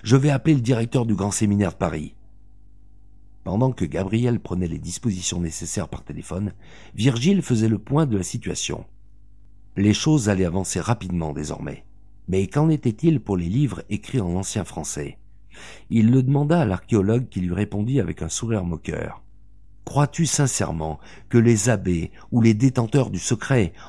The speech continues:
ont pu utiliser la langue vernaculaire ? Non, mon ami, ce ne peut être qu'en latin.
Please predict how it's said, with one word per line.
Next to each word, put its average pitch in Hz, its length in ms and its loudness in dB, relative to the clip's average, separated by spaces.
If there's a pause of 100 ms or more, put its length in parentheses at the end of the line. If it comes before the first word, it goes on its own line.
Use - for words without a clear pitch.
(100)
ont 143 120 2
pu 131 260 0
utiliser 151 560 2
la 107 140 2
langue 131 240 2
vernaculaire ? 107 920 -2 (460)
Non, 107 320 6
mon 87 160 2
ami, 87 420 0 (260)
ce - 160 0
ne 139 120 6
peut 131 180 0
être 131 180 0
qu'en 117 140 0
latin. 117 540 2